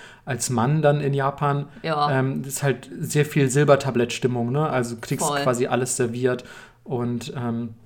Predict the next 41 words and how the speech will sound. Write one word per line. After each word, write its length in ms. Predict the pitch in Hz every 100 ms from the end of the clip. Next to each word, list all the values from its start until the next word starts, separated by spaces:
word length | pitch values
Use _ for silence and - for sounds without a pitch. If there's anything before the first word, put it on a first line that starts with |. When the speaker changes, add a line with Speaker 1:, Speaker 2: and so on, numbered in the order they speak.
| - - _ -
Speaker 1:
ja, 160 | 123
es, 140 | - -
es 220 | 180 -
lebt 200 | 147 165
sich 180 | 165 -
sehr 160 | 135
einfach, 440 | - 156 170 175 170
aber 200 | 143 139
gerade 320 | - 131 147
wenn 120 | 131
man 160 | 135 135
irgendwie, 440 | 139 139 123 123 - - - -
ich 140 | -
will 100 | 127
nicht 120 | 123
sagen, 400 | 117 120 120 131
dass 240 | 117 110 123
wir 100 | 113
hundertprozentige 680 | 123 131 131 - 135 127 120
Gleichberechtigung 640 | 131 214 131 120 120 117
hier 80 | 117
hätten, 220 | 127 151
aber 100 | 123
ich 140 | 110
bin 100 | -
auf 80 | 123
jeden 120 | 123
Fall 120 | 120 117
mehr 180 | 117
Gleichberechtigung 760 | 120 117 120 - 117 - 117 113
gewöhnt, 480 | 110 101 123 123 170 - - - -
als 160 | 131 127
es, 140 | -
äh, 80 | 135
gewohnt, 320 | 120 131 156
als 160 | 139 143
es 100 | 135
in 100 | 135
Speaker 2:
Ja. 120 | 143
Speaker 1:
Japan 200 | 156 156
stattfindet. 600 | - 156 - 160 160 160